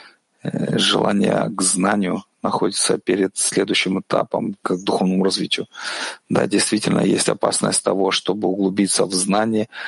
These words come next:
и забыть о цели. Мы, мы обязаны знанием, мы приди-, м, потому что мы разум и сердце, мы чувствуем, и мы хо-, хотим понять, что мы чувствуем.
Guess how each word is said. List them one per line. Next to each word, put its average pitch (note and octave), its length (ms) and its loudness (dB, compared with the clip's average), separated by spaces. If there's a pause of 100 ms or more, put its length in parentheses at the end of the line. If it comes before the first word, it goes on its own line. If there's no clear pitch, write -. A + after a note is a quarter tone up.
(220)
и D#3 100 2
забыть C#3+ 340 2
о F3+ 80 2
цели. - 420 0 (1800)
Мы, - 360 0 (120)
мы A2+ 320 2
обязаны A2 440 0
знанием, F#2 580 -2
мы G2 680 0
приди-, A#2+ 360 -2 (180)
м, A#2 240 0
потому - 220 -4
что - 160 0
мы B2 180 4
разум C3+ 360 2
и C3 40 2
сердце, - 340 0
мы A2+ 120 2
чувствуем, D#3+ 520 0 (300)
и - 100 2
мы - 140 4
хо-, - 140 2
хотим - 340 0
понять, G#2 300 2
что - 160 -2
мы - 100 0
чувствуем. - 420 -2